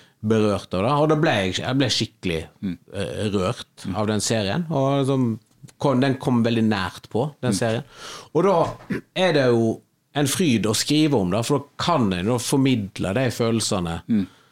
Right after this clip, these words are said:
Speaker 1: som sikkert mange føler når en ser på en T V-serie, at du kjenner at du blir glad eller lei
Speaker 2: Mm.
Speaker 1: deg eller
Speaker 2: Mm.
Speaker 1: noe sånt, men
Speaker 2: Mm.
Speaker 1: da, eh, ta, ta av, s-,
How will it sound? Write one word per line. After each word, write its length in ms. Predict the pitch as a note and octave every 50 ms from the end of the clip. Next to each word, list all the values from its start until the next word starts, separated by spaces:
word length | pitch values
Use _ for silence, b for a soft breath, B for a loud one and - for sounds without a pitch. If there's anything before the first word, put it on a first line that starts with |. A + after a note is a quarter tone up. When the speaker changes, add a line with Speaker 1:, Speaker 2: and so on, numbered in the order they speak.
| b b
Speaker 1:
som 180 | - - C#3+ C#3+
sikkert 540 | - F#3 - - _ _ - C3 A#2+ A2+ -
mange 560 | B2+ B2 B2+ C3+ C3 B2+ A2+ F#2+ F#2 F2 E2 - _ _ _ _ _ _ _ _ _ _ -
føler 640 | - - - B2 A#2+ A#2 A#2+ A#2 G#2+ F#2+ F#2 F#2+
når 160 | F#2+ G2 G2 G2
en 80 | G2
ser 280 | G2 - - A#2+ G2 - -
på 60 | - E2+
en 60 | E2+
T 80 | - A#2 D3
V-serie, 300 | E3 - - G#2+ F#2+ F2+
at 60 | F2+
du 100 | G#2+ A2 - _ -
kjenner 280 | - B2+ A#2 A#2 A2 G2
at 60 | E2+
du 80 | G2
blir 200 | F2 F#2+ F2+ F2+ E2+ F2+
glad 360 | G#2 G2+ F2 E2+ E2 E2 E2
eller 240 | F2+ F#2 F#2 F2+ F#2+ _ _ _ _ _ _
lei 240 | - D#3 C3+ B2+ A2
Speaker 2:
Mm. 40 | F#2
Speaker 1:
deg 200 | E2+ E2+ E2 F2
eller 200 | F#2 G2 G2+ -
Speaker 2:
Mm. 140 | C3 - A#3+
Speaker 1:
noe 140 | A3+ - F2+
sånt, 180 | - C#3+ D3 - -
men 120 | C#3+ C#3
Speaker 2:
Mm. 20 | C3+
Speaker 1:
da, 1160 | C3 B2+ A#2 - - _ _ _ _ _ _ _ _ _ _ _ _ _ _ _ _ - A2
eh, 200 | A2+ A2 A2 G#2 F#2+ F#2+ - _ _ _ -
ta, 260 | - D#3 D3 B2+ B2
ta 140 | - - D#3+
av, 340 | C#3+ A#2+ E3+ D#3 D3 C3 A2 F#2+
s-, 260 | F2+ - - - -